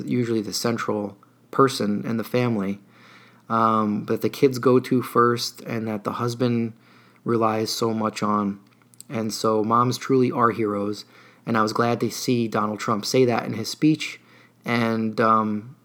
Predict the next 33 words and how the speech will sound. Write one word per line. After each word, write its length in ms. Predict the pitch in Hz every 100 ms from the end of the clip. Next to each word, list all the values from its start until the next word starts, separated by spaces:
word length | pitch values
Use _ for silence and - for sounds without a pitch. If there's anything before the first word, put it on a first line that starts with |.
| _ -
tell 220 | - 139
you 200 | 143 120
that, 260 | 113 110 -
i-, 160 | 117 -
if 180 | 120 123
you 60 |
didn't 200 | 117 120
know 160 | 120 117
already, 340 | 113 123 123
that 160 | 101 101
that's 240 | 110 107
in 140 | 110 107
line 360 | 113 110 104
with 320 | 101 101 - _ _ _ _ -
the 100 | 117
church's 400 | - 110 113 107
belief 420 | 104 107 110 -
about 260 | 110 107 104
the 60 |
woman 300 | 107 110 107
in 60 | 104
the 80 | 98
church, 400 | - 123 120 -
though 320 | 113 107 - - -
the 100 | -
woman 260 | 120 127 123
has 120 | 123
a 80 | 120
different 320 | 117 120 120
role 360 | 117 110 120 127
than 180 | 113 110
the 40 |
man. 400 | 107 107 110